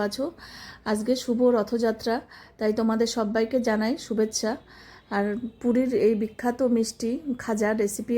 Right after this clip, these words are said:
আমি তোমাদের সাথে শেয়ার করব। এখন কিন্তু আমরা প্রত্যেকেই ঘরে খাজা বানিয়ে থাকি। এবার আমি কি করে করলাম সেটাই তোমাদের সাথে শেয়ার করব। এখানে আটা ময়দা আমি মিক্সড করে নিয়েছি পাঁচশো গ্রাম,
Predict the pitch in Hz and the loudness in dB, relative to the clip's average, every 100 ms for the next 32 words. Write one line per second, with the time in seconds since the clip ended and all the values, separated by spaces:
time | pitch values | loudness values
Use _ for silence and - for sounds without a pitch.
0 | 226 214 214 220 208 202 202 220 262 - | 2 2 -2 -2 -2 -2 -4 -4 -2 0
1 | 190 185 180 180 190 - - - - - | 0 0 -4 -4 -8 -10 -20 -20 -20 -14
2 | - 220 247 247 247 240 233 247 254 - | -8 0 2 4 4 4 4 4 0 0
3 | 240 240 247 240 220 214 277 - - 226 | 0 2 0 2 2 4 0 -4 -8 -2
4 | 214 220 214 214 208 208 196 214 269 - | 0 2 2 0 -2 -4 -6 -6 -8 -10
5 | - - - 214 208 208 208 233 247 240 | -20 -20 -10 -2 0 2 2 2 0 0
6 | 226 226 226 214 214 202 247 285 220 202 | 4 4 4 2 2 2 0 -2 -2 -2
7 | 202 196 196 202 202 277 233 170 170 175 | 0 -2 -2 -4 -6 -2 0 0 -2 -6
8 | 156 - - - - 220 220 226 226 202 | -6 -12 -20 -20 -8 -4 2 4 4 2
9 | 226 220 214 214 214 214 208 214 208 202 | 2 2 2 0 0 0 2 2 0 -2
10 | - 208 208 214 202 202 226 202 196 - | -2 2 2 2 0 -2 -4 -2 -4 -4
11 | 208 202 202 | -2 0 0